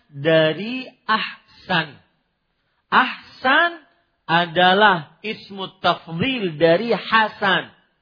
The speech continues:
yang artinya baik. Baik, ismu tafdhilnya, kata komparasinya adalah ahsan, lebih baik. Ahsan,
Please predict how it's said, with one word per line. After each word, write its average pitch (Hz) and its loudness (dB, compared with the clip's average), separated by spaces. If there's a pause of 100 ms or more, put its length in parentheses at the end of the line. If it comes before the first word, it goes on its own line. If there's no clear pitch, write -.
(100)
yang 117 -16
artinya 147 -16
baik. 120 -6 (800)
Baik, 269 4 (400)
ismu 170 -12
tafdhilnya, 202 -6
kata 156 -6
komparasinya 160 -6 (240)
adalah 165 -6
ahsan, 165 -6
lebih 170 -4
baik. 139 -2 (800)
Ahsan, 240 0